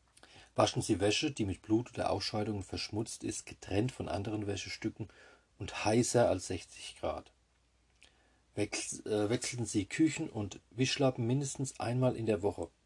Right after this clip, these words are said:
Waschen Sie diese bei mindestens sechzig Grad in der Waschmaschine. Mit Lebensmitteln hygienisch umgehen. Achten Sie darauf, unbeschädigte Ware zu kaufen.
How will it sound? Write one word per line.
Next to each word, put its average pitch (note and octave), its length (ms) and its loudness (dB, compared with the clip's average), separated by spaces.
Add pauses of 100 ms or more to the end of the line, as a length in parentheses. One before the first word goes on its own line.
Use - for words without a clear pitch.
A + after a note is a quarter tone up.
(500)
Waschen G#2+ 260 0
Sie A2 140 -2
diese B2 240 0
bei G#2 140 4
mindestens A#2+ 520 -2
sechzig - 480 -4
Grad F#2+ 300 -4
in G#2 100 -8
der G#2 140 0
Waschmaschine. F2+ 580 -8 (2750)
Mit A2 300 2
Lebensmitteln A#2 960 2 (100)
hygienisch G#2+ 480 2
umgehen. F#2 420 -4 (920)
Achten - 360 -4
Sie C3+ 180 4
darauf, C3+ 560 6 (280)
unbeschädigte C3+ 800 0
Ware F#2+ 300 -4
zu - 140 -10
kaufen. - 420 -10